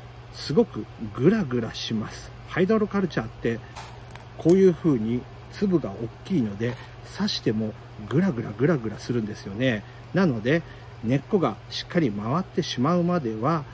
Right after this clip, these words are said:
時間がかかって、すごくバランスを崩したりすることも多いです。こういうこともですね、ハイドロカルチャーを使って植え込みをするときに考えておくと、すごく上手にできると思うし、このやり方はそれを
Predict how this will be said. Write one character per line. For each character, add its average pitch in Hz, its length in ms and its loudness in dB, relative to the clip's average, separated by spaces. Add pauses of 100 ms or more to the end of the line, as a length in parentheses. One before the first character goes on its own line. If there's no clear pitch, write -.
(320)
時 - 120 -6
間 165 220 0
が 160 80 0
か - 120 -8
か 147 100 -2
っ 131 40 -4
て、 123 320 0 (220)
す - 120 -2
ご 180 100 8
く 113 200 -2 (180)
バ 113 100 -2
ラ 151 120 2
ン 170 80 2
ス - 140 0
を 147 80 4
崩 123 320 -4
し - 120 -8
た 135 100 2
り 113 80 -4
す - 160 -6
る 123 80 -2
こ 120 120 -4
と 123 140 -2
も 143 200 2 (220)
多 147 140 8
い 107 60 0
で 104 140 -8
す。 - 240 -14 (460)
こ 208 60 8
う - 20 10
い 226 40 10
う 202 40 0
こ 214 80 4
と 208 100 4
も 160 100 6
で 110 80 0
す - 80 -12
ね、 110 120 -4
ハ 131 160 -4
イ 135 80 2
ド 131 100 2
ロ 131 80 0
カ 127 140 -4
ル 123 60 -2
チ 107 120 -6
ャ 110 60 -2
ー 104 60 -6
を 107 40 -6
使 - 200 -10
っ 113 40 -2 (280)
て 208 200 2 (520)
植 127 120 4
え - 20 2
込 135 140 0
み 131 120 4
を 107 60 -2
す - 120 -8
る 110 60 -6
と - 120 -8
き - 120 -12
に 143 300 2 (320)
考 117 140 -2
え 107 100 -4
て 107 120 -10
お 98 40 -10
く - 200 -14
と、 185 240 2 (140)
す - 140 -8
ご 160 120 6
く 143 300 0
上 110 240 0
手 101 100 -8
に 156 220 2 (180)
で 120 100 -6
き - 120 -6
る 117 80 -6
と 117 120 -4
思 117 180 -2
う 110 40 -4
し、 214 240 -2 (300)
こ 131 60 4
の 131 260 4
や 110 100 -6
り 107 100 -8
方 123 260 -6
は 190 160 0 (160)
そ - 160 -6
れ 139 80 2
を 143 140 2